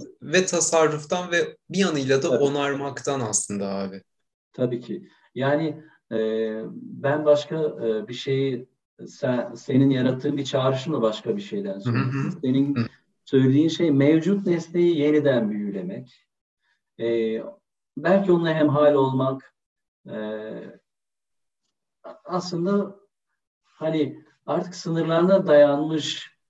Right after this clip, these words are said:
Speaker 2: bir, e, yeryüzünü,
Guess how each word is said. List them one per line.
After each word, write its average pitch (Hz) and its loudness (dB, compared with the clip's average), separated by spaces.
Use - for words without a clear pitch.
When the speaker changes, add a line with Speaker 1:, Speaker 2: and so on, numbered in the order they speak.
Speaker 2:
bir, 147 0
e, 113 -8
yeryüzünü, 131 0